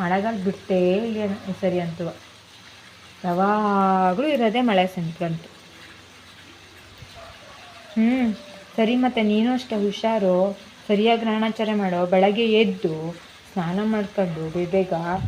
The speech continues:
ಎಲ್ಲ ರೆಡಿ ಮಾಡ್ಕ. ಹಾ,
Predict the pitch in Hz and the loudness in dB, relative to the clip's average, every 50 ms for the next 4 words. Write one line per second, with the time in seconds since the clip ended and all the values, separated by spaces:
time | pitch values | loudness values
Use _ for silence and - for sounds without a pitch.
0 | - - - - - - - - - 190 185 196 208 202 196 185 196 208 220 226 | -8 -8 -18 -20 -20 -20 -20 -10 -6 -2 2 2 2 2 2 2 2 2 2 2
1 | 220 208 - - - 156 156 160 165 165 - - - - - - - - - - | 2 0 -2 -2 0 0 0 0 -2 -4 -8 -10 -12 -14 -18 -20 -20 -20 -14 -8
2 | 202 208 214 214 202 180 175 | -4 -4 -2 -2 -2 -4 -6